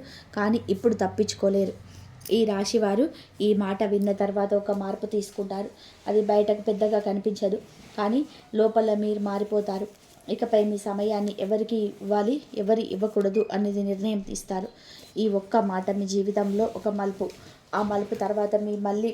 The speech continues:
పాత వ్యక్తిగా ఉండరు, మీరు మరింత బలంగా, స్పష్టంగా మారతారు. ఉద్యోగం మరియు ఆర్థిక పరిస్థితుల్లో ఆకస్మిక మార్పు. ఈ రాశివారు గత కొంతకాలంగా ఆర్థిక ఒత్తిడిని అనుభవించారు.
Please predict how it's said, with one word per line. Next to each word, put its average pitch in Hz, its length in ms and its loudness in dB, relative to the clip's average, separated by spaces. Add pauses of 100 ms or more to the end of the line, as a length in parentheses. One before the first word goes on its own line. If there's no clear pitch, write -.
పాత 208 240 2
వ్యక్తిగా 208 520 0
ఉండరు, 202 300 2 (400)
మీరు 220 220 2
మరింత 214 420 0
బలంగా, 202 440 0
స్పష్టంగా 208 600 -6
మారతారు. 196 500 -4 (1120)
ఉద్యోగం 214 540 4
మరియు 208 260 0 (120)
ఆర్థిక 202 340 -2
పరిస్థితుల్లో 208 520 -2 (120)
ఆకస్మిక 208 520 -4
మార్పు. 196 400 -4 (680)
ఈ 214 180 -2
రాశివారు 214 580 0 (320)
గత 202 180 0
కొంతకాలంగా 208 760 0 (140)
ఆర్థిక 208 340 -2 (160)
ఒత్తిడిని 220 420 0
అనుభవించారు. 202 680 -2